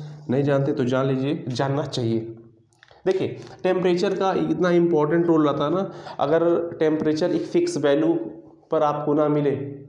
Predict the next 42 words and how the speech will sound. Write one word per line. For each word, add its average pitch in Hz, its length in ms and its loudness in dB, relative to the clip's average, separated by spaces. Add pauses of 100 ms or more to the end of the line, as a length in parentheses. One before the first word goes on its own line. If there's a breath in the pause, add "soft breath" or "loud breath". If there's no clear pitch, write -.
(260 loud breath)
तो 143 80 0
आपके 143 160 0
body 131 400 0
का - 60 0
enzymatic 127 760 0
reaction 120 420 0
रुक 117 80 0
जाएगा, 110 340 0
आपका 117 260 -4
metabolic 120 480 0
reaction 120 360 -2
रुक 117 100 0
जाएगा, 117 260 -2 (260 loud breath)
आप - 180 0
तबाह 123 260 0
हो 110 120 -2
जाएंगे, 98 400 -6 (400 soft breath)
ठीक 156 160 -4
है। 107 280 -8 (1040 soft breath)
देखिए, 120 300 -4 (180 loud breath)
जो - 200 -2
आम 180 200 0
का 185 140 0
जो 185 100 2
पौधा 147 260 0
होता 135 160 0
है 180 60 0
ना, 196 60 -2
अ, - 420 -6
लगभग 135 360 0
गर्मियों 143 420 2
के 175 100 -2
season 120 320 0
में 131 100 0
आप 123 80 0
देखेंगे, 127 520 -2 (200 loud breath)
जब 139 180 -2
गर्मी 135 280 2
का 156 120 0
season 123 340 -2
रहता 113 220 -2
है, - 160 -4